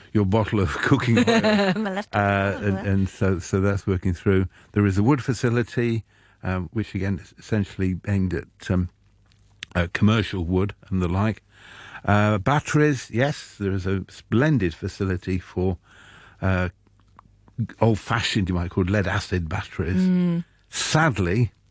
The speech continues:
Speaker 1: it's not get, it's nowhere near capacity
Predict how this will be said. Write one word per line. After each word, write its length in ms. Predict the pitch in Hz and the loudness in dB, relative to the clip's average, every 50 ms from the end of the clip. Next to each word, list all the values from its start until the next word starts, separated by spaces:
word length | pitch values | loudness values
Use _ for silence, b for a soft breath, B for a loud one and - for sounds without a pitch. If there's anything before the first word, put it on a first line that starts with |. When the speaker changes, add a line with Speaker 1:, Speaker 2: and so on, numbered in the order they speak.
| _ b b b b b b b b b b b b _ _ - | _ b b b b b b b b b b b b _ _ -2
Speaker 1:
it's 160 | 110 - - | -2 2 4
not 220 | 123 123 - - 98 | 2 2 2 -2 -4
get, 200 | 120 113 117 - - | -2 -2 -2 -4 -4
it's 160 | 117 98 - | -6 -2 2
nowhere 340 | 110 117 123 113 113 110 110 | 2 2 4 2 2 2 2
near 220 | 104 107 107 101 | 2 0 0 -2
capacity 920 | - - 101 - - - 131 123 - - 117 104 - - 80 71 87 98 | -4 -6 -8 -8 -4 -2 -2 -2 0 -2 -4 -4 -2 -4 -6 -6 -6 -10